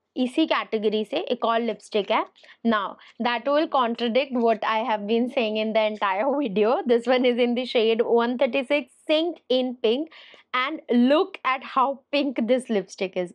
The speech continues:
Oh my God, this is not me, not me at all। ये लिपस्टिक भी पूरी टूटी हुई ढक्कन के अंदर चिपकी हुई आई थी, अभी भी पता नहीं दिख रहा है कि नहीं,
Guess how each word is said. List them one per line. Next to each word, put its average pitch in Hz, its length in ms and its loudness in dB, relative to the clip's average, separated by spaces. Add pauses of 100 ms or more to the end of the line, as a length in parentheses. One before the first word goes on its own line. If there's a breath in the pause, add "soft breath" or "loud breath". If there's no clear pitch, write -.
(160)
Oh 214 440 4
my 190 200 -2
God, 185 380 -2
this 247 240 2
is 233 80 2
not 208 480 2 (120)
me, 202 260 0 (540 loud breath)
not 247 320 2
me 262 100 2 (160)
at 202 220 -2
all। 254 180 0 (300 loud breath)
ये 240 100 2
लिपस्टिक 240 380 -2
भी 269 60 0 (100)
पूरी 254 320 2
टूटी 233 260 2
हुई 240 120 2
ढक्कन 226 400 0
के 233 100 0
अंदर 226 220 0 (100)
चिपकी - 440 -4
हुई 262 200 2
आई 190 280 0
थी, 247 120 0
अभी 220 340 -2
भी 226 180 -2
पता 220 300 0
नहीं 226 120 -2
दिख 226 160 -2
रहा 208 100 2
है 202 80 0
कि 202 120 -6
नहीं, 247 160 0